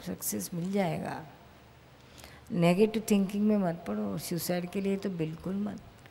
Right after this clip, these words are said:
बहुत ख़तरनाक चीज़ है। एक बार सुसाइड किया या सुसाइड करना सोचा ना, तो भी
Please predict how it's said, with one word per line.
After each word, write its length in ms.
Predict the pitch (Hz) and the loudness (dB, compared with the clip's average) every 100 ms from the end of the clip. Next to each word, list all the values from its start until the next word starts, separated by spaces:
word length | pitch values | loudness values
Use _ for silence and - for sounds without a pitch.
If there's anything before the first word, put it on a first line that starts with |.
| - - - - - - - - - | -20 -20 -20 -20 -20 -20 -20 -16 -2
बहुत 280 | 170 185 196 | 2 2 2
ख़तरनाक 540 | 190 185 165 160 165 | 0 2 2 2 0
चीज़ 280 | - 190 175 | 0 0 2
है। 380 | 175 190 208 - - - - - - - - - - 240 | 0 0 -6 -10 -18 -16 -16 -18 -20 -20 -20 -16 -8 -4
एक 240 | 254 226 | -2 8
बार 220 | 240 254 | 12 12
सुसाइड 500 | 226 202 180 202 214 | 12 6 8 10 10
किया 480 | 226 - 185 185 202 | 6 4 8 8 8
या 260 | 214 214 208 | 8 8 6
सुसाइड 480 | 208 180 190 208 | 4 4 4 4
करना 260 | 208 196 220 | 4 4 4
सोचा 540 | 196 143 135 - 190 | 2 2 0 4 4
ना, 220 | 226 240 190 | 4 2 -2
तो 240 | - 156 | 0 0
भी 380 | 151 202 208 | 2 2 2